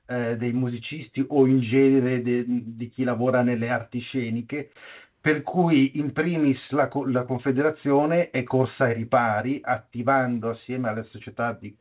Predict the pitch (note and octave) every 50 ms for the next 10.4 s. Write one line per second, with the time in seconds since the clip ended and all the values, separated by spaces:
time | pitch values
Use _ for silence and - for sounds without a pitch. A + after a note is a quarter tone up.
0 | - A2+ G#2 F#2+ F#2 F#2 F2 G2+ G2+ G2 G2 _ - - - - - A#2 A2+ A2
1 | B2 A#2+ B2+ A#2+ - B2 A#2+ A2+ A2 - A#2+ - A#2+ G#2+ A2 A#2+ A#2+ B2 B2 A#2
2 | G#2+ G#2 - A2+ G#2 G#2 A2 A2 A2 A2+ A#2+ A#2+ A2+ G#2 G2+ - A2 - - B2
3 | A#2 A#2 A2 - D3 C#3 A#2+ A#2 A#2+ A#2+ - C3+ C3+ C3 - - - - - _
4 | _ _ - - C#3 B2+ A#2+ B2+ C3 B2+ C3+ C#3 C3 - C3+ C#3 C3 C#3 C#3 C3+
5 | C3+ C3+ C3 - - C#3 D3 D3 C#3+ C#3 C3 C3 B2 B2 A2+ A#2 B2+ C3 A#2+ B2
6 | B2 A#2 A2 _ _ A#2+ B2 A#2+ A#2+ A#2 - C#3+ C#3 C3 C3+ C3 C3 - D3 D3
7 | C3 B2 A#2 - B2+ A#2 - - C3+ A#2 A#2+ A#2+ A#2 C#3+ C#3 - - - B2 A#2+
8 | C3+ D#3+ E3 D#3+ B2+ A#2 A2+ A2 - - A#2 A2 - B2 A#2 - - B2+ A#2+ A#2
9 | A#2 A2+ G#2 A2 A2 - _ _ - _ _ - A2 A2 - B2+ A2+ A2 B2 B2
10 | A#2 B2 B2 B2 - G#2+ G#2+ G#2